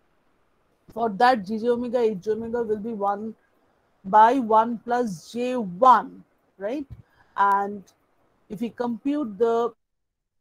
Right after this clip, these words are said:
magnitude and the phase angle of G H, J omega, we'll find that it's, it will be zero point seven one angle minus forty-five degree,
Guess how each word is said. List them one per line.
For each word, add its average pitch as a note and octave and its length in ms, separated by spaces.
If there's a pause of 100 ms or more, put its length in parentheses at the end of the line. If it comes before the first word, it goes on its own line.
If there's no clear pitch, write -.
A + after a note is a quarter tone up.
(600)
magnitude A#3 500
and B3+ 100
the A#3 60
phase A3+ 300
angle B3+ 260
of A3 180
G A3 140
H, A3+ 320 (420)
J A#3 200
omega, B3+ 680
we'll G#3 160
find A3 440
that A#3 360 (160)
it's, - 400 (100)
it - 140
will A#3 140
be B3+ 240
zero G#3 260
point G#3+ 300
seven G#3 320
one A#3 160
angle G3+ 260
minus G3 380
forty-five G#3+ 560
degree, B3 420